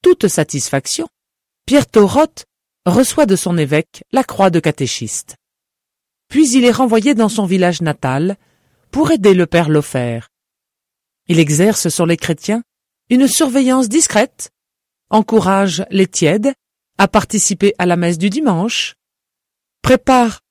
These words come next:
les pécheurs à une sérieuse confession, ramène les brebis égarées à la bergerie du bon pasteur.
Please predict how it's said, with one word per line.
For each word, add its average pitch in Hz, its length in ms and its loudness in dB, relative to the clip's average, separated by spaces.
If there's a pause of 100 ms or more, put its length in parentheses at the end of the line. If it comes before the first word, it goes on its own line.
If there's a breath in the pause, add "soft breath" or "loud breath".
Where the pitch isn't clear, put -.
les 214 140 4
pécheurs 185 680 2 (120)
à 190 100 2
une 196 120 2
sérieuse 247 600 2
confession, 147 680 -4 (1120)
ramène 233 420 4
les 202 180 4
brebis 226 480 2
égarées 160 540 0 (300)
à 226 100 2
la 226 120 4
bergerie 170 540 -2
du 151 120 -4
bon 143 160 -6
pasteur. 127 600 -8